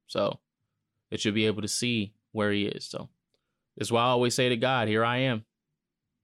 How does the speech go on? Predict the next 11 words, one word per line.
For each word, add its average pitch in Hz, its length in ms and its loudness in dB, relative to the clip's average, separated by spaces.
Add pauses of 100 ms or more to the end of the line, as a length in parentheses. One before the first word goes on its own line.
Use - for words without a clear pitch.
(540)
So - 120 -10
in 92 100 -6
Jesus' 110 320 -4
name, 104 200 -6 (720)
amen. 117 240 -2 (880)
Listen, 110 200 0
I 110 60 4
love 123 240 4
y'all, 101 180 2
all 101 120 2
right? 120 200 0